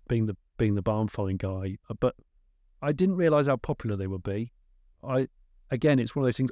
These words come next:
I'm interested in it, and I thought, "I'll try and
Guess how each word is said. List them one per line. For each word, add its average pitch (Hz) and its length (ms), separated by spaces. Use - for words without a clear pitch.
I'm 143 180
interested 110 480
in 101 100
it, 113 140
and 120 80
I 117 60
thought, 113 280
"I'll 117 100
try 120 340
and 113 180